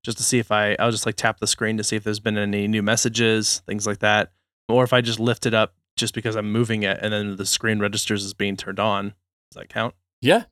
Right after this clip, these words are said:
Speaker 1: But anyway, point being that you combine this with the fact that you have someone whose brain is developing as a teenager,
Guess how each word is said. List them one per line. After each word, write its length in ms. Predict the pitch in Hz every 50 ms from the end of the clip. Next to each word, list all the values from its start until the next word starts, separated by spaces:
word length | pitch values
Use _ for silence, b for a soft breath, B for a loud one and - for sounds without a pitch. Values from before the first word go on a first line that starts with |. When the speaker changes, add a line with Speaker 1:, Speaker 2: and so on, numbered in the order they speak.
| _ _
Speaker 1:
But 100 | 175 180
anyway, 340 | 202 196 180 151 143 127 127
point 280 | - - 196 185 170 139
being 240 | 151 139 131 123 123
that 200 | 123 117 110 107
you 100 | 123 120
combine 440 | - 143 127 147 147 143 139 135
this 320 | 127 127 127 123 120 - -
with 380 | 127 120 120 117 117 110 -
the 80 | - 120
fact 300 | - 139 127 127 127 -
that 160 | 123 113 101
you 140 | 117 117 117
have 380 | 117 117 117 113 113 110 - - -
someone 340 | - - 127 120 117 113 113
whose 460 | 120 117 113 113 110 110 110 107 -
brain 320 | - _ 123 117 110 110
is 140 | 110 104 -
developing 540 | - 110 139 151 156 156 - 156 147 143 139
as 140 | 131 120 135
a 40 |
teenager, 600 | 127 - 135 127 120 120 117 117 120 120 120 113